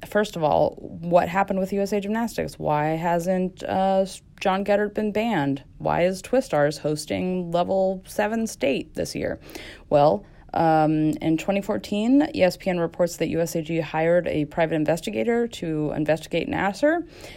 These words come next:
and then they declined to comment on E S P N's story.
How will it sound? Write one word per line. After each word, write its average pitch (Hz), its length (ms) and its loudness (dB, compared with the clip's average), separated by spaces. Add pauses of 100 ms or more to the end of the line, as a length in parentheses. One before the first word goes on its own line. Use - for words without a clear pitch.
(220)
and 151 1000 2
then 143 240 4
they 147 160 4
declined 185 720 -2
to 226 580 -4 (140)
comment 285 600 0
on 175 300 2
E 196 160 2
S 208 140 2
P - 120 -6
N's 233 200 0
story. 151 500 0